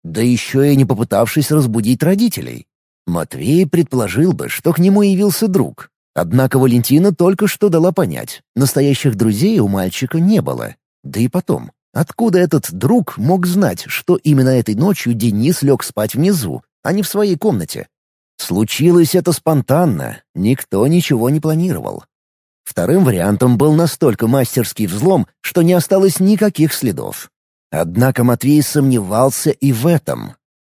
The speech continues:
Он уже выяснил, что Кира Корнягова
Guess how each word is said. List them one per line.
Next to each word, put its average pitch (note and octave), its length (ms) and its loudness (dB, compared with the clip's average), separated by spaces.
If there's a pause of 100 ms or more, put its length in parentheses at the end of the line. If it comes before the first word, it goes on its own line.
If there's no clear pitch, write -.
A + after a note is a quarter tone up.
Он - 140 -4
уже F3+ 180 2
выяснил, D#3+ 640 -4 (120)
что - 340 -4
Кира C3 380 2
Корнягова F2 840 -2